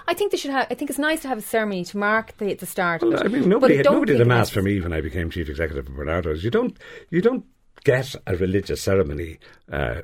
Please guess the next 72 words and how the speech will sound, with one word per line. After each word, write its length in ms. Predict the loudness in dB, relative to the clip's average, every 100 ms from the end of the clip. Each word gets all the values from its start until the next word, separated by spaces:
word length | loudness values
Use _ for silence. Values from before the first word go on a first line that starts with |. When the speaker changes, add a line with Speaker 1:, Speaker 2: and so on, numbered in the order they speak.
| -2
Speaker 2:
held 180 | -2 -2
in 80 |
your 160 | -2 -2
honour 220 | -2 -4
because 320 | -6 -4 -4
you 80 | -6
become 420 | -10 -8 -6 -6 -6
the 60 | -4
boss 280 | -4 -4 -6
of 140 | -4
something, 500 | -2 -2 -2 -6 -6 -16 -20 -16 -8
uh, 180 | -6 -2
and 120 | 0
you 60 | 0
shouldn't. 420 | 0 -4 -4 -6
I 60 | -2
mean, 100 | 0
that's 180 | -2 -4
just 180 | -6 -2
nutty. 240 | -2 0
Speaker 1:
Well, 120 | 0
I, 100 | 0 -2
if 160 | -4
it's 120 | -6 -4
for 140 | 0
Speaker 2:
Just 180 | 0 0
crazy. 280 | 2 2 2
Speaker 1:
my 140 | 0
take 180 | -2 -6
on 80 | -6
that 160 | -6 -6
is, 140 | -6
if 180 | -6 -6
it's 100 | -8
for 180 | -2 2
the 60 | 2
Speaker 2:
It's 140 | 2
a 20 |
Speaker 1:
people 140 | 4 6
who 60 |
Speaker 2:
hard, 100 | 6
Speaker 1:
are 20 | 4
Speaker 2:
it's 80 |
a 40 | 4
Speaker 1:
involved 340 | 6 4 2
in, 120 | -2
in 160 | -6 -6
the, 240 | -8 -10 -8
in 140 | -6
the, 260 | -2 -2 -2
in 100 | -6
the 60 | 0
business 360 | 0 0 -4
of 60 | -12
the 60 | -10
hospital, 500 | -10 -10 -14 -12 -12 -14 -16
you 100 | -6
know, 120 | -4 -2
I, 220 | -4 -4 -4
I 160 | -2
understand 480 | -2 -4 -6 -6 -6
we 80 | -4
don't 200 | -4 -4
exactly 360 | -2 -2 -2
know 80 | -6
who 100 | -4
the 80 | -4
hundred 240 | -6 -10
people 320 | -12 -14 -10 -6
are. 300 | -4 -4 -8 -18 -6 0
That 120 | 0
it's, 140 | 0